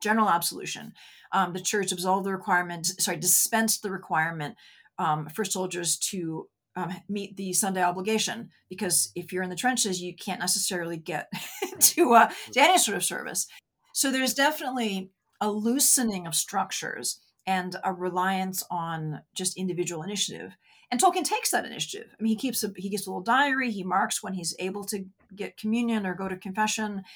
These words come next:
Speaker 1: He has a, a rich prayer life during this time. Um, he writes a poem, um, entitled Consolatrix Afflictorum, which is one of the, the titles of, of Mary in the Litany of Loretto. There's, there's lots of evidence that he,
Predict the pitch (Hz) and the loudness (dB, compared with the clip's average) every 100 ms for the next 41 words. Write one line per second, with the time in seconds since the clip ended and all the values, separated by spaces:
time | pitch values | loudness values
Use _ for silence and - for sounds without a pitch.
0 | - - _ - 226 196 214 180 180 - | -20 -20 _ -4 -2 0 2 0 0 -2
1 | 180 185 185 - 208 233 233 226 220 214 | -2 -4 -6 -8 -2 2 2 2 0 0
2 | - 220 208 190 - 220 202 196 190 - | -2 -2 -2 -4 -2 -2 0 -2 -4 -8
3 | _ - 180 147 190 180 180 190 165 - | _ -8 -6 -4 -4 0 0 0 -6 -6
4 | 185 208 208 202 220 - 175 156 156 175 | -4 -2 -2 -4 -6 -8 -6 -6 -8 -8
5 | - 175 170 - 185 185 180 160 190 214 | -6 -6 -6 -6 -2 -2 -2 -4 -4 -6
6 | 214 - 160 - - 240 247 226 180 - | -4 -6 -6 -16 -2 2 4 2 0 -6
7 | - 165 160 160 156 - _ 185 - 190 | -8 -10 -10 -12 -14 -20 _ -14 -2 0
8 | 190 185 180 160 - - 156 196 190 208 | 2 -2 -4 -8 -10 -12 -12 -6 -2 0
9 | 202 190 170 165 156 151 220 196 156 151 | 0 -2 -4 -8 -8 -6 -8 -8 -10 -8
10 | 156 214 233 214 208 - - - - - | 0 2 4 2 0 -6 -18 -20 -20 -20
11 | - 233 226 - 226 220 226 247 302 302 | 2 4 4 2 0 2 4 4 4 0
12 | 247 208 220 226 196 160 185 202 202 190 | 0 2 2 2 -2 -6 -8 -6 -6 -8